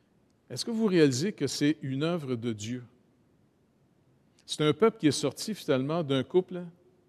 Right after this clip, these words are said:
stérile. Puis il y a eu plein de stériles en chemin. Quasiment pour montrer que sans l'intervention de Dieu, ce peuple-là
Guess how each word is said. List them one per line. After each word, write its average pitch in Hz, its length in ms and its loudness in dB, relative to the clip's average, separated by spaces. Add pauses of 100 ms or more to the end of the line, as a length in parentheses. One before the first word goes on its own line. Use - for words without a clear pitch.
(420)
stérile. 147 600 0 (1300)
Puis 156 80 4
il - 40 8
y - 20 4
a - 20 4
eu 175 60 0
plein 233 180 2
de 220 80 0
stériles 185 420 2
en 127 120 -2
chemin. 151 220 -12 (1500)
Quasiment 180 320 4
pour 165 200 0
montrer 156 400 2
que 180 280 0 (440)
sans 247 360 6
l'intervention 180 880 2
de 139 200 2
Dieu, 151 400 -4 (580)
ce - 200 -2
peuple-là 185 600 2